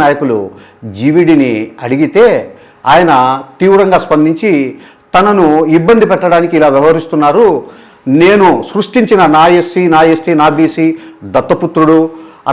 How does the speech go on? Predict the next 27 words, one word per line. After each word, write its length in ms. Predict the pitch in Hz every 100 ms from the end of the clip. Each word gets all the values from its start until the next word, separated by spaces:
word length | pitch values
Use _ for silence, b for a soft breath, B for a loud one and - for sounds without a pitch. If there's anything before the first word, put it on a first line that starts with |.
| 151
తర్వాత 340 | 156 190 185 143 139 160 170 - _ _ -
వైఎస్ 440 | 135 190 233 - 202 165 160 -
షర్మిల 400 | 175 208 226 196 113 107 - - _ _ _ _ -
తన 140 | 180 143 135 135 -
కుమారుడి 500 | 185 214 226 208 160 139 156 143
వివాహం 340 | 156 196 180 175
కోసం 260 | 165 156 170 151 131 135
ఆహ్వాన 260 | - 165 160
పత్రిక 220 | 131 135 131
ఇవ్వడానికి 440 | 135 135 156 170 131 135 135 B B -
చంద్రబాబు 420 | 151 180 190 180 165
నాయుడిని 260 | 147 143 139
కలవడానికి 580 | 123 156 165 143 139 233 143
హైదరాబాద్లో 440 | 143 151 139 185 254 -
ఆయన 180 | 139 135
ఇంటికి 180 | 139 139
వెళ్ళారు. 280 | 131 113 95 - B B B 143
అప్పుడు 280 | 151 269 220 175 180 185 - B -
ఆమె 160 | 165 156 - -
పసుపు 340 | 185 294 277 -
చీర 160 | 240 226 208
కట్టుకొని 420 | 185 202 202 202 180 160
చంద్రబాబు 400 | 165 175 170 165 165
నాయుడిని 240 | 156 147
కలిసింది 320 | 143 139 147 143
అనేది 200 | 139 131
కూడా 160 | 160 175